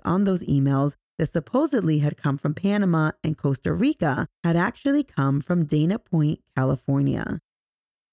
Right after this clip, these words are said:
This cousin dug a little deeper and discovered that the emails that Brian sent concerning his truck had also come from, you guessed it, Dana Point, California. All the emails came from the same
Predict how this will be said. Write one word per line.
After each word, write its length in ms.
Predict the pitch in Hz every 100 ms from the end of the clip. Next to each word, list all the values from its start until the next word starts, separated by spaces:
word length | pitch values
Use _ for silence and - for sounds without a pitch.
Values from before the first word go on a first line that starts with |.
| -
This 180 | 190 196
cousin 500 | - 147 147 156 147
dug 300 | 151 147 139 -
a 80 | 156
little 320 | 151 170 190
deeper 460 | 165 151 - 151 -
and 120 | 147
discovered 460 | 156 - 156 151 139
that 120 | 139
the 140 | 156 -
emails 520 | 214 254 202 170 151
that 200 | 180 165
Brian 420 | 151 190 262 262
sent 400 | - 151 147 151 _
concerning 500 | - 170 - 156 147
his 280 | 143 147 - _ -
truck 360 | 294 247 - _ _ _ _ _
had 120 | 160
also 340 | 147 185 - 269
come 300 | - 175 165
from, 380 | 151 143 156 - _ _ _
you 160 | 180 254
guessed 400 | 285 269 - -
it, 220 | 151 - _ _ _
Dana 340 | - 160 190 233
Point, 420 | - 220 226 - -
California. 840 | 135 139 135 147 139 135 127 - - _ _ _ _ -
All 340 | 285 302 311
the 240 | 302 302 -
emails 540 | 247 240 220 214 220
came 420 | - 185 156 156 160 _ _ -
from 200 | 214 214
the 120 | 247
same 540 | - - 151 147 147